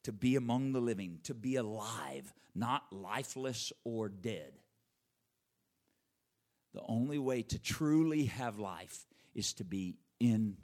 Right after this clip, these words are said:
Christ. Now, I want you to notice this distinction here.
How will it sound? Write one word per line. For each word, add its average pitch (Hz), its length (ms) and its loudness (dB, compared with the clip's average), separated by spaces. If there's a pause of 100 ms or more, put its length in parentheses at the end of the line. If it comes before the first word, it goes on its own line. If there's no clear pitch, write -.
(100)
Christ. - 680 -10 (2250)
Now, 120 80 -8
I 147 60 -4
want 220 200 -2
you 262 80 0
to 226 80 -2
notice 214 300 4
this 170 200 0
distinction 143 520 -2
here. 98 220 -4